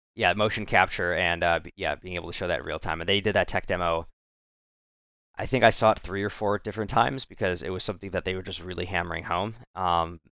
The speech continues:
and that's something that specifically is super interesting, uh, to me in my use case, 'cause at NetherRealm, m-,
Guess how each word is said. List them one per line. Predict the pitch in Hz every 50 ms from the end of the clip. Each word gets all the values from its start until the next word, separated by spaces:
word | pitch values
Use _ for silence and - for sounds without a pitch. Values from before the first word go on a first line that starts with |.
| _ _ _ _ -
and | 95 92 92 90 85 85 80 71 -
that's | - 95 98 - -
something | - 95 - - 90 87 87 85 87 90 87 - _ _ _ _ _ _ -
that | 104 98 90 90 - _ _
specifically | - - - 113 - 143 143 143 110 110 104
is | 98
super | - - 120 107 110 95
interesting, | 104 101 - 95 - - 104 92 92 87 87
uh, | - 90 90 87 85 - - - -
to | - 104
me | 92 95 101 107 104 101 101 85
in | 92 95 95
my | 90 90 92 92 90 90 90 - - _ _ -
use | 90 87 -
case, | - 101 90 90 - -
'cause | - 95 87
at | 92 65
NetherRealm, | 85 95 95 92 90 92 90 90 90 90 90 - _ - - - _ _ -
m-, | 90